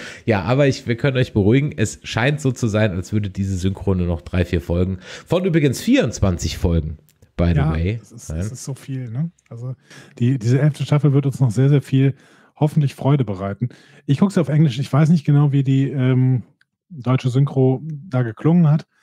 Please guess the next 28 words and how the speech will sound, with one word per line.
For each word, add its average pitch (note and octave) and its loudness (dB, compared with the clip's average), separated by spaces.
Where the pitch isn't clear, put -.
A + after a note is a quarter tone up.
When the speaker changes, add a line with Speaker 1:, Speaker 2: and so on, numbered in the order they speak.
Speaker 2:
Mir B2 4
hat D3 0
auf D3 -8
jeden C#3 4
Fall C3 2
der A#2+ 0
Schauspieler C#3+ 0
von B2+ 0
Eugene B2 0
auch A2+ -4
hier B2 -2
an B2 4
dieser A#2 -2
Stelle A2+ 0
sehr, A2 2
sehr A2+ 2
gut A2 -6
gefallen, A2+ 0
weil G#2+ 0
er, G#2+ 0
äh, G#2+ 2
nochmal G#2+ 0
wirklich - -4
schauspielern G2+ 0
kann F#2 -8
an G2 -6
der F#2 -12
Stelle. - -20